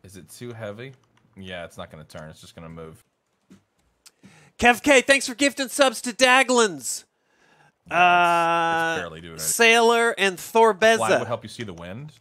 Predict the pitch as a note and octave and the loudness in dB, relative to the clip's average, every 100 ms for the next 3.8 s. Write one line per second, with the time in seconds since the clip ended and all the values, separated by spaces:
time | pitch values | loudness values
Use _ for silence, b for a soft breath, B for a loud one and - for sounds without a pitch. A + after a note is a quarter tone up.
0 | - G#3 C4+ D4 C#4 - C4+ C4+ C4 B3+ | 0 2 2 0 -8 -2 -2 0 -2 -4
1 | - A#3+ A#3+ C4 B3+ - - _ _ _ | -8 -4 -2 -2 -6 -20 -20 _ _ _
2 | _ _ _ _ _ _ _ - A2 - | _ _ _ _ _ _ _ -18 -14 -14
3 | - A#2 C3+ A3+ B3+ G#3 F#3 | -12 -8 -6 -4 -2 -2 -4